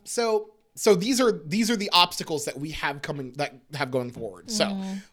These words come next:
Speaker 1: with that in mind, I ask you, Katrina, and we can talk specifically about P A because P A has some pretty important races
Speaker 2: Yeah.
Speaker 1: coming up in
Speaker 2: Crucial.
Speaker 1: twenty twenty-two. We also
Speaker 2: Crucial.
Speaker 1: had very important races in twenty twenty-one that we did not win, except for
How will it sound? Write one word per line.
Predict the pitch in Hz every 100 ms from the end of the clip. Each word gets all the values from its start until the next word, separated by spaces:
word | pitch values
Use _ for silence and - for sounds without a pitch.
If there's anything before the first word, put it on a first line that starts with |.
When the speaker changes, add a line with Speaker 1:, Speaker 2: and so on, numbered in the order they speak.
| -
Speaker 1:
with | 160 285 -
that | 277 285
in | 277
mind, | 277 311 233 151 120 147
I | 220
ask | 240 254 - - -
you, | 311 302 156
Katrina, | - 185 - 277 220 110 85 - - - _ -
and | 185 208 208 202
we | 269
can | 294 403
talk | 233 190 -
specifically | 160 - 156 143 139 127
about | 123 120 113
P | - 131 151
A | 214 165
because | 139 139
P | - 143 160
A | 208
has | 147 131
some | 135
pretty | 120 127 117
important | 117 - 117 117
races | 117 117 196
Speaker 2:
Yeah. | 190 180 180 - - -
Speaker 1:
coming | 156 135 120
up | 120
in | 123
Speaker 2:
Crucial. | 117 113
Speaker 1:
twenty | 113 117
twenty-two. | - 147
We | 139 151
also | 151 151
Speaker 2:
Crucial. | 151
Speaker 1:
had | 147 127
very | 143 139
important | 135 135 147 127 131
races | 127 139 131
in | 135
twenty | - 139
twenty-one | 147 139 160 247 190
that |
we | 123
did | 123 113
not | 113 113
win, | 123 196
except | 160 - -
for | 123